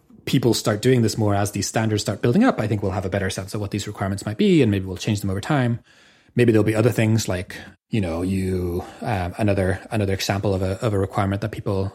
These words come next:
might be interested in is something like making sure that you only are allowed to sort of scale your model at a certain pace. Um, and so you shouldn't be allowed to, you know,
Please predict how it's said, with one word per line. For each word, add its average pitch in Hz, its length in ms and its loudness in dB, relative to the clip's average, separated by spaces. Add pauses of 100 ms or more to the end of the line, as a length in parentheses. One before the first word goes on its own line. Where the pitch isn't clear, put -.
might 110 220 -4
be 127 80 0
interested 131 260 2
in 123 160 4
is 110 120 0
something 104 300 -2
like 98 300 -4 (320)
making 107 260 0
sure 104 180 0
that 101 200 -2
you 101 380 0
only 101 600 2 (140)
are 110 140 0
allowed 98 260 -2
to - 100 -10
sort - 120 -6
of 87 80 -10
scale 113 500 0
your 104 160 2
model 98 540 0 (280)
at 120 140 -4
a 113 60 2
certain 110 260 -4
pace. - 580 -10
Um, 90 440 -8
and 95 120 -10
so 82 380 -8 (440)
you 120 120 2
shouldn't 131 360 4
be 127 100 4
allowed 104 320 4
to, 95 440 2
you 104 100 -2
know, 90 220 -4